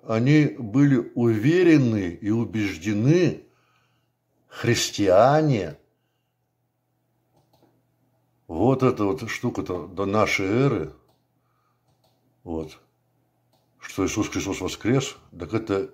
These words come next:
религия, рады мои, получается. <coughs> Ну, понятно, что религия. Ну, всё. Разобрались. А теперь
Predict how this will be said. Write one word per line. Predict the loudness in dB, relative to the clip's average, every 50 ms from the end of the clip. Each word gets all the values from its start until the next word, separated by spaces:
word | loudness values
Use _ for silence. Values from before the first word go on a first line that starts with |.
| _ -14
религия, | -10 -8 -6 -4 0 2 2 2 2 0 0 2 2
рады | 2 2 0 -2 -6
мои, | -6 -6 -8 -10 -12 -14 _ _ _ -14
получается. | -12 -10 -10 -10 -8 -8 -8 -8 -8 -12 -18 -20 _ _ _ _ _ _ _ _ _ _ _ _ _ _ _ _ _ _ _ _ _ _ _ _ _ _ _ _ _ _ _ _ _ -20 -20 -20 -20 -20 -20 -20 _ _ -20 _ _ 6
<coughs> | 8 8 8 8 6 6 6 8 8 8 8 6 6 2 2 2 0 0 -4 -8
Ну, | -8 -6 -6 -4
понятно, | -2 -2 -2 0 0 -2 -2 -4 -8
что | -8 -8 -10
религия. | -10 -8 -4 -4 -2 -2 -2 -2 -4
Ну, | -4 -6 -6
всё. | -6 -6 -4 -6 -6 -6 -8 _ _ _ _ _ _ _ _ _ _ _ _ _ _ _ _ _ _ _ _ _ _ _ _ _ -20 _ -20 -20 -20 -20 -20 -20 -20 -14 -4
Разобрались. | 0 2 2 2 2 0 0 -2 -2 -2 -4 -6 -10 -16 -18 _ _
А | -6 -6 -4
теперь | -4 -4 -2 4 4 4 4 2 -4